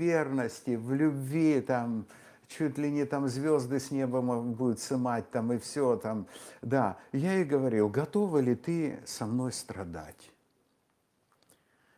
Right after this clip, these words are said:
Готова ли ты, если меня посадят, нести этот крест?» Да. Сколько бы у нас не было детей, готова ли ты принимать их? Вот такое вот предложение.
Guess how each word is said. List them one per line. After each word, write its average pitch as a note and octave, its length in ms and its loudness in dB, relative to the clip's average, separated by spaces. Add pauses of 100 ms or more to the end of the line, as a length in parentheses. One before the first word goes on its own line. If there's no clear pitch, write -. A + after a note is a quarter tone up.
Готова F3+ 520 2
ли E3+ 140 0
ты, F#3+ 220 -2
если D#3+ 400 0
меня D3 320 2
посадят, D3 720 -2 (500)
нести C3+ 420 4
этот B2 420 -2
крест?» F#2 560 -6 (800)
Да. A2+ 360 -2 (720)
Сколько G3 560 4
бы F3 160 4
у F3+ 100 0
нас E3 320 -2
не D3+ 180 4
было C#3+ 300 2
детей, B2+ 520 2
готова E3+ 460 0
ли D3+ 140 2
ты C#3 180 -2
принимать A2+ 760 -2
их? - 140 -14 (600)
Вот B2 140 0
такое A3 380 2
вот G3 240 0
предложение. C#3+ 840 -6